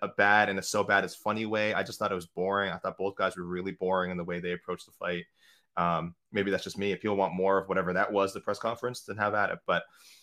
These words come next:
D D P is the clear-cut number one contender. I don't know what else he has to do to earn a shot. Really, this should have been his fight anyway, except that, you know, the scheduling didn't work out. Izzy wanted to fight in New Zealand, uh, in Australia, excuse me.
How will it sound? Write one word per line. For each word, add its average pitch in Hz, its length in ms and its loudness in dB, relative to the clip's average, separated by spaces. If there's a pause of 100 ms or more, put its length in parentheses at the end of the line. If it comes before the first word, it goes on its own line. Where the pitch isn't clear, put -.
(360)
D 131 120 4
D 131 60 6
P 127 180 4
is 107 80 6
the 107 80 0
clear-cut 104 460 2
number 95 160 0
one 95 80 -2
contender. 92 560 -4 (920)
I 120 80 8
don't 107 140 4
know 101 100 6
what 95 180 4
else 98 200 4
he 110 80 0
has 95 180 0
to 101 100 -8
do 98 60 -2
to 90 100 0
earn 92 200 0
a 85 40 -2
shot. 101 420 4
Really, 104 220 2
this 92 100 0
should 107 140 -2
have 95 60 -2
been 92 100 -4
his 87 100 -4
fight 82 240 -2
anyway, 110 480 4
except - 440 -4
that, 82 240 -2
you 87 80 -4
know, 80 280 -4
the - 60 -14
scheduling 92 420 0
didn't 87 200 -6
work 78 160 -4
out. 107 260 6 (220)
Izzy 90 180 -4
wanted 82 240 -4
to - 60 -20
fight 82 160 -4
in 82 100 -4
New 82 80 -8
Zealand, 90 380 -2 (420)
uh, 110 160 8
in 107 80 2
Australia, 104 320 6
excuse 95 220 -4
me. 80 100 -6